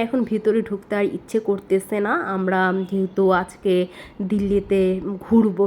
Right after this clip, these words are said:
ফিরবো, তাই আর মিউজিয়ামটা আমাদের ঘোরার ভিতরে ছিলও না। চাইলে আমরা ঢুকতে পারতাম, কিন্তু আমরা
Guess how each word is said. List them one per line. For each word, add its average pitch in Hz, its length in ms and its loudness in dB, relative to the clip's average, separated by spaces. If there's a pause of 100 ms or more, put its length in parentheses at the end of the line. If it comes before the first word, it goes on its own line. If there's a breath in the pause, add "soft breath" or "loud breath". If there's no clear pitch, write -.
(100)
ফিরবো, 208 320 0 (240)
তাই 208 240 0
আর 185 160 0
মিউজিয়ামটা 190 680 -2
আমাদের 185 300 -2
ঘোরার 196 300 0
ভিতরে 214 240 -2 (120)
ছিলও 254 380 -2 (100)
না। 453 60 2 (400 loud breath)
চাইলে 349 320 4
আমরা 427 120 0 (100)
ঢুকতে 214 280 -4 (100)
পারতাম, 339 320 0 (100)
কিন্তু 202 280 -4 (100)
আমরা 185 180 -2